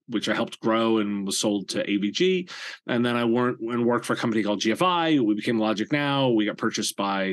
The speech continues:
SolarWinds three years in. Uh, everyone knows SolarWinds, of course, now. Uh, I stayed, stayed at SolarWinds for three years. I, I, uh, resigned or, and left the org, uh, about a week before they were hacked. It was amazing timing. Uh,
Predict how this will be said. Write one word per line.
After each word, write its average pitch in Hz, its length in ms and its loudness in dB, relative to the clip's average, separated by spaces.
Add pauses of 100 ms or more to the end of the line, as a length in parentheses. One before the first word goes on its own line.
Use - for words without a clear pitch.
SolarWinds 147 640 2
three 117 140 4
years 107 180 2
in. 214 260 0 (380)
Uh, 95 240 -4
everyone 98 260 -2
knows 95 240 -2
SolarWinds, 123 400 2
of 101 80 -6
course, 117 240 0
now. 151 220 -2 (360)
Uh, 101 60 -2
I 117 360 2
stayed, 135 360 2
stayed 147 220 2
at 127 60 0
SolarWinds 175 600 4
for 151 260 4
three 156 300 4
years. 156 400 4
I, 120 260 2
I, 110 320 2
uh, 104 260 0 (300)
resigned 127 840 2
or, 104 240 0
and 107 160 0
left 123 180 0
the 123 80 2
org, 123 380 2 (420)
uh, 104 200 0
about 104 200 -2
a 107 60 2
week 180 240 2
before 147 220 -2
they 135 80 2
were 127 80 2
hacked. 262 440 -4
It - 40 -20
was - 100 -12
amazing 185 380 -4
timing. 202 400 -4 (380)
Uh, - 180 0